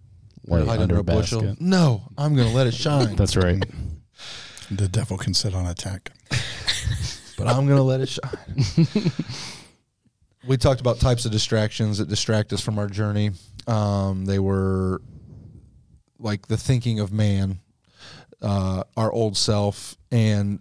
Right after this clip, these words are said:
Speaker 1: unnecessary rules. Is there a distraction that you find yourself k-, kinda constantly or semi-constantly, that's your go-to distraction if one of these is gonna
Speaker 3: Definitely
Speaker 1: trip you
Speaker 3: not
Speaker 1: up?
Speaker 3: rules.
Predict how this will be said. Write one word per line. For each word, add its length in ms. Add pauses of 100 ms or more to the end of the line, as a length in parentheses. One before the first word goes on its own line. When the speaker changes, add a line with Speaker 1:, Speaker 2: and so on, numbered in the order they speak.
Speaker 1:
unnecessary 680
rules. 680 (800)
Is 340
there 640 (100)
a 120
distraction 840
that 100
you 80
find 420
yourself 600 (920)
k-, 120 (220)
kinda 280
constantly 580
or 120
semi-constantly, 1040 (340)
that's 260
your 120
go-to 420
distraction 640
if 160
one 220
of 100
these 220
is 80
gonna 140
Speaker 3:
Definitely 220
Speaker 1:
trip 80
you 40
Speaker 3:
not 200
Speaker 1:
up? 60
Speaker 3:
rules. 540